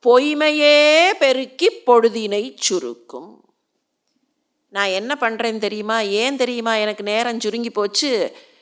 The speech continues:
பொய்யா இருக்கிற விஷயங்கள்லயே நேரத்தை செலவழித்து உண்மைக்கு நேரம் இல்லாமல் போச்சு. அப்பா, சத்தியம் நீ ஒண்ணு தான் சத்தியம். ஆனா நான் பொய்மையிலேயே என்னுடைய நேரத்தை செலவழிக்கிறேன்.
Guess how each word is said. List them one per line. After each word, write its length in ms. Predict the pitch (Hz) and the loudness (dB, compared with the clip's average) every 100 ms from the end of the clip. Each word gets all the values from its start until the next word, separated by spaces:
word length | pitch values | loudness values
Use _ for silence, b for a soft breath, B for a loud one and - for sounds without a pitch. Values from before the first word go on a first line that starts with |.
| b b b _ | b b b _
பொய்யா 640 | 226 240 262 277 285 320 339 | 0 2 4 4 6 4 2
இருக்கிற 300 | 440 294 262 | 0 -2 -2
விஷயங்கள்லயே 1160 | 247 262 247 240 240 233 240 233 240 254 339 | -4 -2 -2 0 -2 0 2 4 6 6 4
நேரத்தை 580 | 330 233 262 262 233 208 | 0 2 0 0 -4 -4
செலவழித்து 1120 | - 196 214 214 214 214 330 359 220 196 - - | 0 2 2 0 -4 -4 -2 2 2 0 -6 -8
உண்மைக்கு 640 | 208 247 262 254 - 262 | -6 -4 -2 -4 -4 -4
நேரம் 380 | 220 185 226 214 | -2 0 0 -2
இல்லாமல் 600 | 185 175 165 165 202 240 | -4 0 2 2 -2 -8
போச்சு. 480 | 165 175 - 214 190 | -8 -8 -4 -2 -2
அப்பா, 280 | - 214 | -2 -2
சத்தியம் 640 | 262 - 180 - 262 277 233 | -2 -2 -4 -8 -8 -6 -6
நீ 220 | 208 220 | -6 -6
ஒண்ணு 240 | 208 214 220 | -6 -6 -6
தான் 180 | 254 | -4
சத்தியம். 600 | 254 208 - 220 202 - _ _ _ _ _ _ _ _ | -4 -6 -8 -14 -16 -20 _ _ _ _ _ _ _ _
ஆனா 280 | - 226 262 | -4 -2 0
நான் 180 | 226 214 | 0 0
பொய்மையிலேயே 840 | 240 247 262 254 247 240 240 277 285 | 0 0 -2 2 2 4 2 2 0
என்னுடைய 360 | 226 220 214 | -2 -2 -2
நேரத்தை 560 | 202 220 226 226 214 247 - | 0 0 -2 -4 -8 -4 0
செலவழிக்கிறேன். 800 | 185 175 165 165 170 151 156 | 2 0 -2 -6 -6 -6 -8